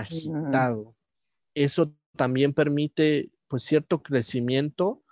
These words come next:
Speaker 2: a, a mi ritmo. No soy un monstruo, no llevo poquitito tiempo, pues échale julio a, a la fecha, muy poco tiempo,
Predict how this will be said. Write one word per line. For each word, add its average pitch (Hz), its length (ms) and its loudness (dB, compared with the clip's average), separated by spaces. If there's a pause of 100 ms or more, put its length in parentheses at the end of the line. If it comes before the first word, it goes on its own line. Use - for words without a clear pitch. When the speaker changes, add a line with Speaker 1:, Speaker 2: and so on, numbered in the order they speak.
(320)
Speaker 2:
a, 113 320 -2
a 120 40 -2
mi 131 180 0
ritmo. 175 520 0 (600)
No 139 160 -2
soy 135 220 0
un 135 160 2
monstruo, 156 500 -2
no 120 120 -6
llevo 113 340 -4
poquitito - 520 -14
tiempo, 160 440 -8
pues 107 160 -10
échale 110 340 -6
julio 127 440 -2
a, 101 260 -8
a 110 40 -6
la 104 160 -8
fecha, 160 500 -8 (560)
muy 131 200 -6
poco 156 360 -6
tiempo, 170 580 -4